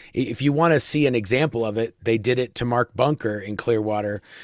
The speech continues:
when they sent people, protesters out at him. They would pick it, at the time, Mark, um, he was probably two hundred pounds heavier than he is today. And they constantly just picked at his weight the entire time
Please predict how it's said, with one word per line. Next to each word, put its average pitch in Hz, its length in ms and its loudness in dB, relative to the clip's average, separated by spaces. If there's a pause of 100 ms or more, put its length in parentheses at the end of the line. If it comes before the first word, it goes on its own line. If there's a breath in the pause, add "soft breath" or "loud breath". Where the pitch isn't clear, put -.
(120)
when 110 140 -4
they 110 140 0
sent 127 400 0
people, 123 380 0
protesters 120 720 0
out 104 200 -4
at 92 40 -8
him. 104 200 -8 (320 soft breath)
They 120 100 4
would 117 220 2
pick 139 280 0
it, 120 220 -2
at 120 120 -2
the 123 60 0
time, 127 460 2 (320 soft breath)
Mark, 127 400 2 (100)
um, 113 460 2
he - 140 -2
was 165 120 2
probably 120 540 0
two 131 220 -2
hundred 117 200 -2
pounds 127 360 -4
heavier 104 320 -2
than 104 160 -4
he 104 140 -4
is 101 180 -8
today. 110 480 -4 (320 loud breath)
And 123 180 0
they 120 120 4
constantly 131 760 -4
just 101 280 -8
picked - 340 -8
at 107 80 -6
his 95 180 -8
weight 104 440 -2 (400 soft breath)
the 113 160 0
entire 113 600 0
time 107 600 -4